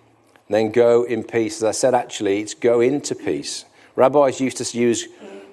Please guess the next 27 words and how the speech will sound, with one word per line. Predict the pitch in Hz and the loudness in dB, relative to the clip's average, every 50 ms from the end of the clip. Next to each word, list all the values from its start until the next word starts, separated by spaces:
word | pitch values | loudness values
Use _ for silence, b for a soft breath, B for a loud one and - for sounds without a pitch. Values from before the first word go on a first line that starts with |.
| B B _ - 95 | B B _ -10 0
"go | 92 120 120 123 | 4 4 6 6
in | 127 117 110 | 4 0 -2
peace" | - - 131 120 113 - - | -2 0 0 0 0 -2 -2
as | 101 113 | -2 -2
a | |
farewell | 113 - - - 123 123 123 123 113 113 107 104 104 | -2 -2 0 2 2 4 4 4 4 4 2 2 0
to | - - 113 | -2 -4 -4
a | 110 | -2
dead | 95 - 139 147 135 - | 0 0 0 0 -2 -4
person. | - 101 87 78 - - 73 69 - b b b b b b b _ _ _ _ _ _ _ _ | -4 -4 -2 -2 -6 -10 -14 -16 -20 b b b b b b b _ _ _ _ _ _ _ _
It | - - | -12 -10
was | - - | -4 -2
like | 98 90 85 - | 0 0 0 -2
a, | 95 | -8
a | - - | -10 -8
part | - - 104 98 | -2 0 0 0
of | 98 101 | 0 -2
a | |
eulogy, | 98 104 127 135 117 98 - - 85 80 | -2 0 2 2 2 0 0 -4 -4 -4
you | 80 85 | -4 -6
know, | 82 80 78 B B B B B B | -8 -8 -10 B B B B B B
"Go | - 117 117 | 0 2 2
in | 117 117 113 | 2 2 0
peace | - - 117 104 95 - - | -2 -4 -4 -4 -4 -6 -6
into | 95 92 90 - 95 | -8 -8 -8 -8 -6
the | 87 90 90 90 - | -4 -4 -4 -4 -6
afterlife." | - 90 - - - 87 82 76 69 - - - - _ | -8 -10 -12 -10 -8 -8 -6 -8 -8 -10 -16 -20 -20 _